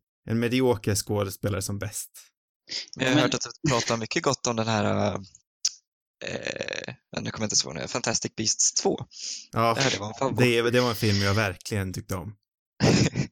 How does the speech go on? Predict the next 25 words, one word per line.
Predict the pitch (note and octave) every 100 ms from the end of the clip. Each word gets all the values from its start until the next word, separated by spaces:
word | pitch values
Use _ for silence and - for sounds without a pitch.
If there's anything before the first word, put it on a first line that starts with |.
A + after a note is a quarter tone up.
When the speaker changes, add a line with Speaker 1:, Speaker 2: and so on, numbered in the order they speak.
| _ - - - D#3+ - - - - _ _ _ -
Speaker 3:
Jag | A#2+
hade | D3
nästan, | D#3+ C3 B2+
jag | B2+ C#3
började | D3+ C#3 C#3 B2
fundera, | C3+ D3+ D3
har | B2
jag | C#3
sett | - E3+ -
den | A2
eller | G#2
har | G2+
jag | G#2
inte | G#2 C3
sett | A2+ -
den? | G#2+
Så | B2
kom | C3
jag | A#2
på, | A2
det | A#2
har | D#3 C#3+
jag | G#2
faktiskt | G2+ -
gjort. | C3+